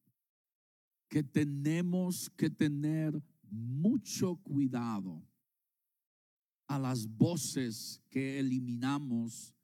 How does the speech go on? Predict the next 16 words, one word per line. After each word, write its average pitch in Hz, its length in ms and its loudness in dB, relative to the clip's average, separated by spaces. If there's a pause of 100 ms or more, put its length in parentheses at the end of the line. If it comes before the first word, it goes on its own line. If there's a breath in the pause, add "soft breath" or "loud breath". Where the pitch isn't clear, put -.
(440)
en 117 160 0
nuestra 113 440 0
vida. 98 480 0 (1900)
Por 165 200 4
cuanto, 160 840 0 (580)
aunque 180 560 2
Herodes 226 720 2
era 208 200 0
un 196 380 0
mal 202 400 0 (180)
hombre, 143 760 -2 (400)
dice 196 320 4
la 185 140 0
Biblia 190 420 0
que 151 380 -2
él 185 580 2